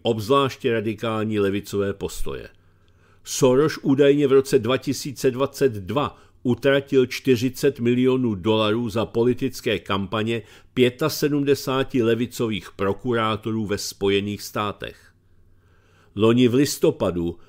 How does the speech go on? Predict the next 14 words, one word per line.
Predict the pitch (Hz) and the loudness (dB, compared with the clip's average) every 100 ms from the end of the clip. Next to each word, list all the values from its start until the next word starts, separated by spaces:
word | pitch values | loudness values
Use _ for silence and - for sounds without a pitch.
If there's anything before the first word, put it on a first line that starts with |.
| - | -10
Wall | 101 120 127 | 4 6 4
Street | - 135 135 123 | 2 2 2 4
Journal | 127 143 147 147 | 4 2 2 0
poznamenal, | 139 131 101 120 107 104 98 95 101 120 _ _ - | 2 0 0 0 0 0 0 -4 -6 -8 _ _ -10
že | 101 120 | 0 2
miliardář | 113 147 151 113 104 98 98 104 | 4 4 4 2 0 -2 -4 -2
byl | 117 110 | 0 2
největším | 107 120 123 143 - 143 127 | 2 2 2 -4 -4 -6 -2
dárcem | 110 110 110 - 123 | 0 0 0 -4 -6
v | - | -6
amerických | - 117 120 - - 110 | -4 -2 -2 -6 -8 -6
volbách | 95 113 107 123 110 | -2 0 0 -2 0
do | 107 | 0
Kongresu, | 101 107 98 90 80 - 87 104 | 0 0 -2 -2 -4 -6 -8 -10